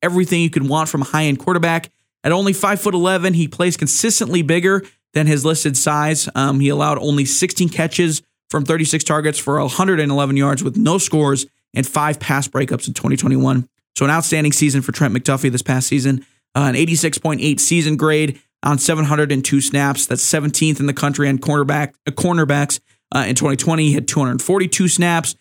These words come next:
eighty point six gr-, uh, pass grade, uh, season grade, excuse me, uh, for, and that's twenty-fourth for cornerbacks that season. And then in twenty nineteen, he had an eighty-five point four season grade in seven hundred and fifty-two snaps. That's sixteenth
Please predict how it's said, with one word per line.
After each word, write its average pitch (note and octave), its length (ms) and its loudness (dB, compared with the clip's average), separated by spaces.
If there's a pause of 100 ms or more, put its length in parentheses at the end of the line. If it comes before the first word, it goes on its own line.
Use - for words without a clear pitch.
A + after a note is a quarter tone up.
(240)
eighty D#3+ 220 4
point C3 260 -2
six - 400 0
gr-, F#3 180 0
uh, D3 200 0
pass E3+ 320 0
grade, E3+ 440 0 (240)
uh, C#3+ 220 0 (160)
season E3 320 2
grade, C#3+ 200 0
excuse D3+ 280 0
me, C#3 220 0 (280)
uh, C3 180 0
for, D3 340 0
and C#3 200 0
that's C3+ 140 -2
twenty-fourth F3+ 640 0 (260)
for E3+ 140 0
cornerbacks E3 500 0
that D#3+ 140 0
season. D3+ 320 0
And C#3 160 -6
then C#3 160 0
in C3+ 60 -2
twenty C#3+ 220 0
nineteen, C#3 300 0
he C#3 40 2
had C3 80 0
an - 120 -4
eighty-five C3 520 -2
point A#2+ 180 -2
four D3+ 520 0 (300)
season C#3 380 2
grade C3 400 0
in C3 120 0
seven C3+ 240 0
hundred C3 260 2
and B2 120 -2
fifty-two B2+ 440 0
snaps. B2+ 300 0
That's - 160 -2
sixteenth - 840 -4